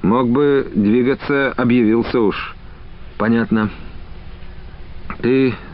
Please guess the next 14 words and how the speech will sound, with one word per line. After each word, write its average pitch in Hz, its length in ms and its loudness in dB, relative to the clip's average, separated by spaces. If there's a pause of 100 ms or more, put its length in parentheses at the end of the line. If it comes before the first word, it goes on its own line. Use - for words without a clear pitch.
(120)
занимайся 117 580 2
своими 98 400 2
делами. 82 380 2 (880)
Ступай». 101 380 -2 (1500)
Старший 127 360 0
лейтенант 123 560 2 (260)
постоял 110 500 0
еще 120 280 0
молчком, 120 640 0
повернулся 101 680 2
и 110 100 4
вышел. 87 480 2 (1900)
«А 98 160 0
Зубова 107 600 4